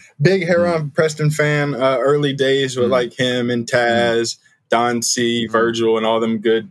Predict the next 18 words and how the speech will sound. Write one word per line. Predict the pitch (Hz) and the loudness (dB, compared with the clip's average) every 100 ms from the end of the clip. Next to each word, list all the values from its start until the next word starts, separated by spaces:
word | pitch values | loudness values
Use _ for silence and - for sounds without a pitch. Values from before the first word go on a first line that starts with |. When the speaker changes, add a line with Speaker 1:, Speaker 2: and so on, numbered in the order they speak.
| _ | _
Speaker 1:
good | 131 117 | -2 -2
creators | - 123 120 113 117 110 - | -2 0 2 2 0 -2 -4
from | 113 | -4
the, | 107 104 104 | 0 0 0
Speaker 2:
Mm. | 92 85 | -4 -2
Speaker 1:
the | 110 | 0
early | 120 113 110 | 2 0 0
days. | 110 110 110 - _ _ _ - | 0 0 -4 -14 _ _ _ 0
But, | 147 | 2
um, | 147 143 127 117 - - | 2 2 0 -4 -6 -2
you | 147 | 0
know, | 139 | 0
Speaker 2:
Mm. | 147 - - | -4 -12 -6
Speaker 1:
you, | 143 180 165 - - _ - | 0 0 0 -8 -20 _ 0
I | 170 | 2
would | 202 185 | 2 0
say | - 170 156 | 0 0 2
that | 143 139 | 2 0